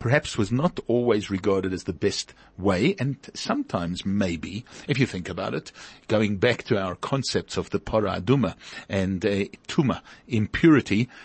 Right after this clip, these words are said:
sometimes the idea of shaking a hand is completely inappropriate. For instance, at a cemetery, the idea of shaking hands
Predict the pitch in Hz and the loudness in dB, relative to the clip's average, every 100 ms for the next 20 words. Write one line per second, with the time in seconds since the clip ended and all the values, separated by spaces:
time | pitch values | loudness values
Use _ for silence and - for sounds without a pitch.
0 | - - 190 - 117 95 104 101 110 104 | -8 -2 0 4 2 2 0 0 0 0
1 | - 117 127 120 131 135 127 147 165 160 | 0 -2 0 2 2 2 2 0 2 2
2 | 170 202 - 104 90 - - - 127 147 | 2 2 4 2 2 -4 -8 0 2 2
3 | - 92 98 - - - - 147 - 185 | 0 -4 -6 -10 -16 -8 0 0 2 4
4 | 233 - - - - - 127 113 107 135 | 2 0 -4 -8 -12 0 2 4 4 4
5 | 123 - 131 - 120 101 135 120 | 2 2 0 0 0 2 2 2